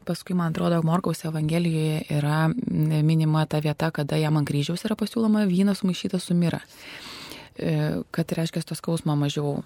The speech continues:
nu, kad netektų žmogus sąmonės ir jam būtų lengviau, ko jis atsisako, ar ne. Ir paskutinė, paskutinis paminėtas lygtais Jono Evangelijoje yra, kur Nikodemas jau vynioja, tada jas atneša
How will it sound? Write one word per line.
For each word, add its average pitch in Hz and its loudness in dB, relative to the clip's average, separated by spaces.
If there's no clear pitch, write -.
nu, 247 4
kad 190 -2
netektų 151 -4
žmogus 151 -10
sąmonės 214 2
ir - -4
jam 160 2
būtų 160 0
lengviau, 165 0
ko 240 0
jis 202 0
atsisako, 208 -4
ar 185 0
ne. 190 2
Ir 185 2
paskutinė, 196 0
paskutinis 185 -2
paminėtas 185 2
lygtais 190 -2
Jono 170 4
Evangelijoje 254 4
yra, 214 4
kur 214 0
Nikodemas 180 2
jau 156 0
vynioja, 160 2
tada 147 -2
jas 151 0
atneša 147 -2